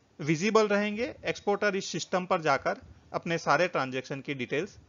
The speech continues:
देख सकते हैं। यह ड्यूटी क्रेडिट की ई स्क्रिप्ट ट्रांसफरेबल रहेगी और यह कस्टम्स ऑटोमेटेड सिस्टम्स के अंदर ही ट्रांसफर हो जाएगी। पहले जो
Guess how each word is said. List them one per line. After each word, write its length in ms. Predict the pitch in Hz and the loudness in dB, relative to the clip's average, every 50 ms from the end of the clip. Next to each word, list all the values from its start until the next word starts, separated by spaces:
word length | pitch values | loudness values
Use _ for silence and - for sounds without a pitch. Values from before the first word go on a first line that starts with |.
| - - | -12 -2
देख 200 | 131 143 143 - | 0 0 0 0
सकते 320 | - - 117 - - - | -2 -8 -8 -10 -10 -14
हैं। 320 | 90 113 117 113 113 - - - - - - _ _ _ _ _ _ _ _ - _ _ _ _ _ _ _ - - - - - - - - - - - - - - - - - - | -12 -12 -14 -14 -16 -20 -20 -20 -20 -20 -20 _ _ _ _ _ _ _ _ -20 _ _ _ _ _ _ _ -20 -20 -20 -18 -16 -16 -16 -12 -12 -12 -10 -10 -12 -12 -10 -2 4 12
यह 220 | 185 220 233 240 | 12 12 12 12
ड्यूटी 380 | 214 180 180 294 285 - 277 262 | 12 12 8 6 6 6 4 2
क्रेडिट 420 | - 226 226 214 208 233 226 - | 4 4 4 4 4 2 -2 -2
की 320 | - - 233 240 247 - - 233 | -4 -4 -2 -2 -2 -4 -6 -4
ई 140 | 214 247 254 | 0 0 0
स्क्रिप्ट 640 | - - 240 196 190 190 - _ _ _ _ _ - | 0 0 0 0 0 0 -4 _ _ _ _ _ 0
ट्रांसफरेबल 640 | 185 170 180 165 - - 240 247 262 233 247 240 | 2 2 2 2 0 0 2 2 2 2 2 2
रहेगी 480 | 208 185 180 180 180 170 175 208 247 262 _ _ _ - - | 4 2 4 2 2 0 -2 -6 -8 -8 _ _ _ -6 -2
और 200 | 208 240 254 240 | 0 0 2 2
यह 220 | 220 220 226 233 | 2 0 0 0
कस्टम्स 600 | 226 - - 190 - - - 247 254 240 - - _ - | -4 -4 -4 -4 -4 0 0 0 0 0 -4 -8 _ 0
ऑटोमेटेड 560 | 196 180 175 233 240 233 233 220 - 226 220 - | 0 0 2 2 0 0 0 0 2 0 0 0
सिस्टम्स 480 | - 208 180 - - 214 214 214 - | -2 -6 -6 -2 -2 -4 -4 -4 -8
के 360 | - - 214 214 214 208 - _ _ - | -4 0 2 2 2 0 -2 _ _ -6
अंदर 320 | 170 160 160 180 220 220 | -4 -2 2 4 4 4
ही 120 | 208 226 220 | 4 2 0
ट्रांसफर 420 | - 190 165 160 156 - 190 175 | 2 2 2 2 2 0 0 0
हो 120 | 175 175 | 2 2
जाएगी। 420 | 180 220 208 196 160 151 170 214 240 - - - _ - - _ _ _ _ _ _ _ _ _ - | 4 4 4 4 4 0 -4 -10 -10 -12 -18 -20 _ -20 -20 _ _ _ _ _ _ _ _ _ 4
पहले 320 | 185 180 190 196 226 247 240 | 6 6 8 8 6 4 4
जो 380 | 214 240 240 233 233 - - | 4 2 2 2 2 -2 -4